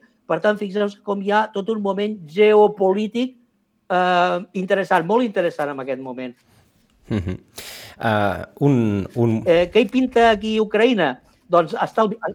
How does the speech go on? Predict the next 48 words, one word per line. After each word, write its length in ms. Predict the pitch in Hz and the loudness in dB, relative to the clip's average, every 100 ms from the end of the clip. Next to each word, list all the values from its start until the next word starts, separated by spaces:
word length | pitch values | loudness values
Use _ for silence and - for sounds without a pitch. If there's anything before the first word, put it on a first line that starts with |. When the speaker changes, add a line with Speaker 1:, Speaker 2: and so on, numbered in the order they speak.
| _ | _
Speaker 1:
està 220 | - - 240 | -2 2 2
al 60 | |
mig, 160 | 202 185 | 2 -2
és 100 | 165 | -4
un 80 | 202 | 0
país 180 | 196 165 | 0 0
fronterer. 460 | 165 147 135 151 - _ _ - | -6 -4 -4 -4 -8 _ _ -8
És 120 | 151 | -6
un 80 | 170 | -2
país 180 | 180 - | -2 -2
fronterer 420 | 185 170 175 202 | -6 -4 0 0
a 60 | 165 | 0
mig 140 | 156 - | -6 -2
fer, 160 | 214 254 - - | 0 0 -4 -8
és 120 | 160 | -4
d'aquelles 300 | 170 185 170 | -2 0 0
zones 240 | 190 185 156 | 0 -2 0
de 60 | |
la 60 | 165 | -2
Unió 140 | 165 | -2
Soviètica 480 | 160 160 185 170 156 | -4 -4 -4 -4 -6
que 60 | 156 | -4
van 140 | 165 | -4
quedar 180 | 156 156 | -2 -4
a 20 | |
mig 140 | 156 - | -6 -14
fer, 240 | - 196 285 _ _ _ | -6 -6 -6 _ _ _
eh, 300 | 156 160 156 | -6 -2 -2
que 100 | 165 | -4
mig 160 | 165 156 | -6 -6
país 320 | - 175 175 - _ | -2 0 0 -4 _
és 220 | - 180 - | -4 -4 -4
soviètic, 640 | - 180 175 185 175 135 - | -2 2 6 4 4 -4 -4
per 140 | 156 | -6
dir-ho 140 | 156 165 | -2 0
d'alguna 240 | 160 156 | 0 -2
manera, 200 | 165 202 | -2 -2
perquè 200 | 160 147 | -2 -2
la 40 | 151 | -2
gent 100 | 165 | -2
ho 60 | 165 | -4
entengui, 400 | 151 208 202 143 - - | -2 -2 -2 -6 -8 -12
i 100 | 160 | -8
mig 200 | 165 156 | -6 -6
país 380 | - 180 196 - - | -2 0 -2 -6 -6
és 160 | 147 | -4
europeu. 600 | 156 160 170 208 233 311 311 _ _ _ _ - | -2 0 2 4 4 4 2 _ _ _ _ -6
Em, 1400 | 170 170 170 160 156 160 156 147 147 147 151 147 147 147 | 0 2 2 0 -4 -8 -10 -10 -12 -12 -12 -12 -12 -12